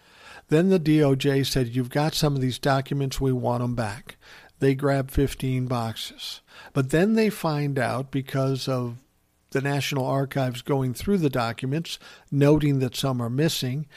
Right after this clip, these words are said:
and also having video footage inside Mar-a-Lago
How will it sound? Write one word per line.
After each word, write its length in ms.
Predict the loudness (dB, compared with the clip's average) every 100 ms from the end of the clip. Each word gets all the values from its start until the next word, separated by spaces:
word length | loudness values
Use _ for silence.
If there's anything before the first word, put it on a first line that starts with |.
| -20 -8
and 120 | -2 0
also 380 | 0 0 0
having 560 | 2 0 0 -2 -4 -6 -12 -20 _ -6
video 400 | 0 2 2 0
footage 720 | -2 4 6 6 0 -4 -10 -4
inside 600 | 0 0 0 0 2 0
Mar-a-Lago 840 | 0 0 0 2 2 2 0 -2